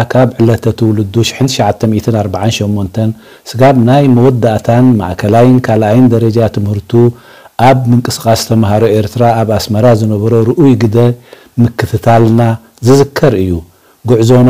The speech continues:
ብምክትታል ኣብቲ ሰፊሕ ብረታዊ ቃልሱ ኣብ ተጋድሎ ሓርነት ኤርትራ ቐጺልና ብዛዕባ እቲ ብሓያል ቃርስን ጻዕርን ጉባኤ ዓረዳይብ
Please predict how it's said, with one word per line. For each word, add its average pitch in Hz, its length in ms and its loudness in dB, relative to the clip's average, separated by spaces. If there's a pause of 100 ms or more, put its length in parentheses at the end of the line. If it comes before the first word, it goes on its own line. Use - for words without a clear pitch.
(120)
ብምክትታል 123 840 0
ኣብቲ 117 360 -2
ሰፊሕ - 460 -2 (480)
ብረታዊ 120 460 2
ቃልሱ 113 360 0 (200)
ኣብ 131 180 0
ተጋድሎ 113 400 0
ሓርነት 107 440 -4
ኤርትራ 110 420 -2
ቐጺልና 110 580 -2 (400)
ብዛዕባ 127 460 2
እቲ - 160 -2 (160)
ብሓያል 120 580 2
ቃርስን 139 520 0
ጻዕርን 127 500 0 (760)
ጉባኤ 127 440 2 (720)
ዓረዳይብ 127 760 2